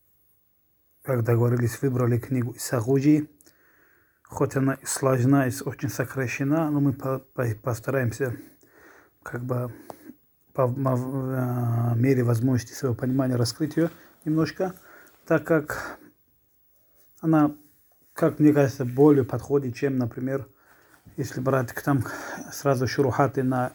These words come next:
сулям, на сулям, так, например, как Идаху Мубхам, она более сложная, много информации, много читаешь,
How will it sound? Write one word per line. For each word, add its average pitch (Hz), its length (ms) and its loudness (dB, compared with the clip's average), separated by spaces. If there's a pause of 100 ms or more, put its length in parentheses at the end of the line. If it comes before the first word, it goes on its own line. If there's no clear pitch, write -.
сулям, 131 440 0 (720)
на 131 80 -2
сулям, 151 480 0 (120)
так, 127 220 -4
например, 120 300 -2
как 127 140 -6
Идаху 123 320 -2
Мубхам, 135 500 -2
она 127 160 0
более 139 260 2
сложная, 139 420 4
много 139 360 2
информации, 139 580 0
много 139 240 0
читаешь, - 420 -10